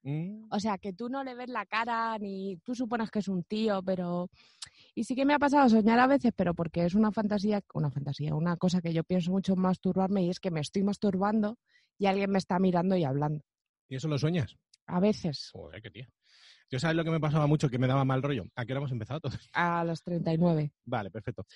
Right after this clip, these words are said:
Speaker 1: Eh, ¿sabes lo que me pasaba mucho? Y hace ya tiempo que no me pasa, gracias a Dios, pero antes me pasaba, soñaba, a mí me gusta mucho meter el dedillo, y soñaba que le metía el dedo a la, a la tipa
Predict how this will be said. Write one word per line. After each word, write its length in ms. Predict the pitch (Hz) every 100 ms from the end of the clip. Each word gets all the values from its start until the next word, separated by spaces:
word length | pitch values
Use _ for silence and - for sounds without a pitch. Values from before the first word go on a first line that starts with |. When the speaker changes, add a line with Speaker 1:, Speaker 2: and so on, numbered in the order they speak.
| - - -
Speaker 1:
Eh, 100 | 147
¿sabes 160 | 151 156
lo 60 |
que 60 | 170
me 100 | 175
pasaba 300 | 165 170 170
mucho? 320 | 175 175 156
Y 260 | 147 143 139 135
hace 280 | 139 -
ya 140 | 190 185
tiempo 260 | 180 180
que 60 | 170
no 80 | 156
me 100 | 143
pasa, 200 | 147 143
gracias 280 | 123 117 110
a 60 |
Dios, 120 | 113 139
pero 100 | 113
antes 140 | 120 143
me 60 |
pasaba, 300 | 131 127 147 131 -
soñaba, 400 | - 123 143 156
a 160 | 123
mí 80 | 117
me 40 | 139
gusta 200 | 135 131
mucho 380 | 131 123 117 110
meter 280 | 113 117 110
el 80 |
dedillo, 320 | 110 135 135 156 _ -
y 100 | 123
soñaba 320 | 123 139 143
que 60 | 117
le 60 |
metía 220 | 117 123
el 80 | 156
dedo 180 | 165 165
a 40 |
la, 260 | 156 151 151
a 160 | 147 147
la 120 | 143
tipa 300 | 170 165